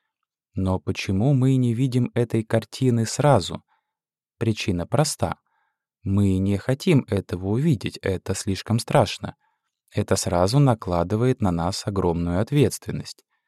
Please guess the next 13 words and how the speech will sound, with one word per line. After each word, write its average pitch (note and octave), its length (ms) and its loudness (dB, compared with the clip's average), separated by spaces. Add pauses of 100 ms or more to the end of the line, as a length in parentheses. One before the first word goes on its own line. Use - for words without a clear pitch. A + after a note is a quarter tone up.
(400)
Ведь F#2 340 -4
человек F#2+ 640 0
не F#2+ 140 0
должен G#2 460 4
разрушать F2+ 560 -4 (140)
то, F2+ 180 2
что - 200 -4
сочетал F#2 540 -4
Бог. F2 400 -6 (520)
А - 140 -6
Бог G2 300 2
может? D#3 400 2 (640)
Может. F2 520 -4